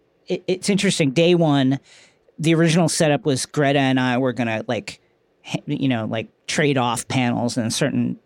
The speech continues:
bigger panels we'd do together just to kinda save our energy. But then we got to the end of day one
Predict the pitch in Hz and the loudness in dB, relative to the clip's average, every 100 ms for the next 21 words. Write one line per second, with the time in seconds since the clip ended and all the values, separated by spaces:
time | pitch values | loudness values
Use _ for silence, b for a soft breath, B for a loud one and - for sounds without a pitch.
0 | - 151 135 123 127 110 107 107 117 117 | -4 -2 -2 -2 -2 -2 -4 -6 -6 -6
1 | 104 - 110 143 160 175 185 B B B | -6 -4 -2 0 0 0 -6 B B B
2 | 190 190 175 143 - 135 131 120 107 135 | -4 -2 0 0 0 -2 0 -2 0 0
3 | 165 170 185 180 170 _ B B - 180 | 0 0 2 2 0 _ B B -2 0
4 | 170 180 160 151 139 143 139 143 143 131 | 0 0 2 2 2 2 2 2 2 2
5 | 123 | 0